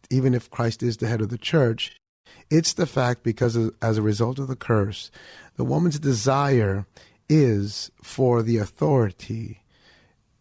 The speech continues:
that God has given to the man. Now, in home,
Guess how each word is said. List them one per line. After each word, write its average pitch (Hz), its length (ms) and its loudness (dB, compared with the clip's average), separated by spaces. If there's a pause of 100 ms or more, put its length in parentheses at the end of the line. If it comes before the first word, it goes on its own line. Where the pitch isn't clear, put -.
that 113 240 0
God 113 220 2
has 110 120 -4
given 101 300 0
to 101 120 -6
the 98 100 -2
man. 95 360 -6 (1120)
Now, 131 280 2 (800)
in 131 160 2
home, 123 560 0